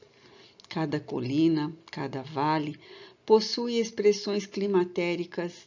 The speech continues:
diferentes. É forçoso reconhecer, porém, que o campo, em qualquer condição, no círculo dos encarnados,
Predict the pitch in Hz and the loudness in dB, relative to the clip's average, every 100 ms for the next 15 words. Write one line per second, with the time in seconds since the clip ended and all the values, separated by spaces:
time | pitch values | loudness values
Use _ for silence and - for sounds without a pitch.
0 | _ 160 226 - 233 131 151 165 - - | _ -6 -6 -2 -4 -4 -10 -14 -20 -20
1 | - _ _ _ _ _ _ _ _ 240 | -20 _ _ _ _ _ _ _ _ -12
2 | 233 277 262 - 214 247 185 165 165 151 | -6 -6 -6 0 0 2 0 -2 -2 -2
3 | 143 147 151 143 - - 135 151 180 - | -2 -4 -4 -4 -4 -6 -2 0 -2 -6
4 | - - - _ - 170 160 - 170 254 | -20 -20 -20 _ 0 2 2 2 2 2
5 | - - - - 214 214 139 - 175 190 | -2 -12 -6 -2 -2 -2 -6 -2 0 0
6 | 190 175 143 147 - 156 196 190 151 151 | 2 0 2 -6 0 4 4 2 -4 -6
7 | - 185 190 190 151 147 143 156 147 - | 0 4 4 2 -8 -6 -6 -6 -8 -8
8 | 135 139 147 170 185 - | -10 -8 -4 -2 -4 -8